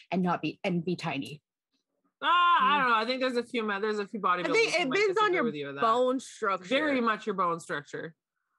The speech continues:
Speaker 3: Like,
Speaker 1: Yeah.
Speaker 3: some women can pack on muscle and still be kind of, like, thin figured, and then some can have, like, more curves and then the muscle. I don't know. My, this is the on-, this is one of the reasons why I hang in there when it comes to From Blood and Ash, and that is how Castile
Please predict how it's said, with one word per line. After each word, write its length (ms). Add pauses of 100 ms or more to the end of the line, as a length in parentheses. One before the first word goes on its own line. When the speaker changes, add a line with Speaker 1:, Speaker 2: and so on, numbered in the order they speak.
(140)
Speaker 3:
Like, 200
Speaker 1:
Yeah. 80
Speaker 3:
some 340
women 300
can 160
pack 280
on 140
muscle 340
and 140
still 160
be 100
kind 220
of, 80
like, 220 (100)
thin 200
figured, 500
and 120
then 140
some 300
can 180
have, 300
like, 200
more 180
curves 500
and 160
then 120
the 80
muscle. 520
I 40
don't 140
know. 60 (340)
My, 340
this 200
is 140
the 100
on-, 340
this 180
is 120
one 160
of 60
the 80
reasons 380
why 280
I 20
hang 360
in 160
there 180
when 120
it 100
comes 240
to 100
From 180
Blood 220
and 120
Ash, 360 (300)
and 120
that 140
is 120
how 220
Castile 760